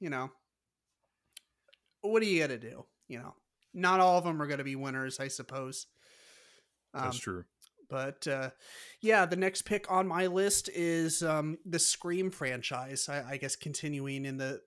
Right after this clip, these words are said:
Speaker 1: the theme of horror movies. Um, I, yeah, I, I don't get it. Like, I, for some reason, these are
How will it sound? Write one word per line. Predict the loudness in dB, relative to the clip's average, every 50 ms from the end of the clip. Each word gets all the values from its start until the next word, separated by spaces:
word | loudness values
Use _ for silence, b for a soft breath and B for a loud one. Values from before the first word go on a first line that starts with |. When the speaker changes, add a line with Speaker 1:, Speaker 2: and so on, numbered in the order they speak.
| -10
Speaker 1:
the | -10 -10
theme | -10 -10 -10 -10 -8 -6 -6 -6
of | -6 -6 -6 -8 -14 -16 -16
horror | -14 -10 -6 -4 -4 -4 -4
movies. | -4 -6 -6 -4 -4 -4 -4 -4 -6 B B B B B B B B B B B B B B B B B B
Um, | 2 4 6 6 6 4 4 0 -6 -12 _ _ _ _ _ _ _ _ _ _ -20 -20 _ _ -2
I, | 0 2 4 4 6 6 4 4 2 0 0 -2 -4 -6 -10 _ _ _ -8
yeah, | -2 -2 0 0 2 0 0 -2 -4 -8 -16 _ _ _
I, | -14 -14 -14 _ _ -20 -20 -18 -20 B B B B B B B _ _ _ _ _ _
I | -2 -2 -2 -2 -2 0
don't | 2 2 2 2 -2 -6 -2
get | 0 0 0 0 -2
it. | -6 -12 -18 _ _ _ _ _ _ -8
Like, | -4 -2 0 0 -2 -4 -8 _ _ _ _ 0
I, | 0 0 0 -2 -8 _ _ _ _ _ _ _ _ _ _ _ _ _ _ _ _ _ B B B B B B B B B B B _ _ _ _ _ _ _ _ _ _ _ _ _ _ _ _ _ _ _ _ _ _ _ _ _ _ _
for | -16 -8 -6 -2
some | 0 2 2 2 2 0 0
reason, | 0 0 0 2 2 2 0 0 0
these | -2 -4 -4 -2 -2 -2 -2 -2
are | -2 0 0 2 2 2 2 2 0 0 -2 -4